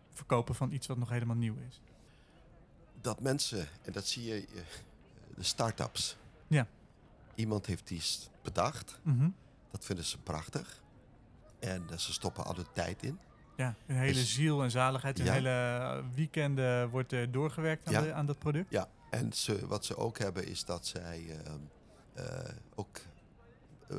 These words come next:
Speaker 2: geldschieters vinden.
Speaker 1: Ja.
Speaker 2: Die stoppen allemaal geld in. En dan hebben ze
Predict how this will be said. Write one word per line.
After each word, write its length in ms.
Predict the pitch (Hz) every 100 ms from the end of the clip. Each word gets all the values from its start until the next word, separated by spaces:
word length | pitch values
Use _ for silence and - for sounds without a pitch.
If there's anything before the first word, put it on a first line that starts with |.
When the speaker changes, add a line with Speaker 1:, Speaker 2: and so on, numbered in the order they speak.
| 90
Speaker 2:
geldschieters 720 | 87 - 104 - 139 131 131
vinden. 380 | - 131 135 202 - -
Speaker 1:
Ja. 240 | 156 160 -
Speaker 2:
Die 100 | 202
stoppen 280 | - 101 95
allemaal 220 | 90 76
geld 280 | - 98 104
in. 180 | 135 190 - - - - - - - - -
En 500 | - 95 92 87 82 - - - - - - -
dan 240 | 104 95
hebben 320 | 82 101 131 127
ze 280 | - 92